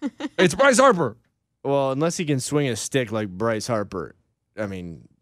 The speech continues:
Speaker 3: anybody can look like Bryce Harper.
Speaker 2: Not
Speaker 1: N-, no,
Speaker 2: you,
Speaker 1: he's a
Speaker 2: can,
Speaker 1: fighter.
Speaker 2: can you look like
Speaker 3: No,
Speaker 2: Bryce Harper?
Speaker 3: no, but I mean, dude's got a,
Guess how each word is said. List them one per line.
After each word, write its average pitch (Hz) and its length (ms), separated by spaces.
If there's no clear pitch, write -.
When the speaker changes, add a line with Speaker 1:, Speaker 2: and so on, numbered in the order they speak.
Speaker 3:
anybody 120 320
can 101 120
look 110 160
like 87 140
Bryce 87 240
Harper. - 420
Speaker 2:
Not 175 180
Speaker 1:
N-, 214 120
no, 220 240
Speaker 2:
you, 233 80
Speaker 1:
he's 285 160
a 302 40
Speaker 2:
can, - 60
Speaker 1:
fighter. 185 500
Speaker 2:
can 135 160
you 147 120
look 160 120
like 160 140
Speaker 3:
No, 160 100
Speaker 2:
Bryce 131 120
Harper? 165 220
Speaker 3:
no, 170 140
but 131 80
I 143 80
mean, 165 160
dude's 180 220
got 190 180
a, 156 120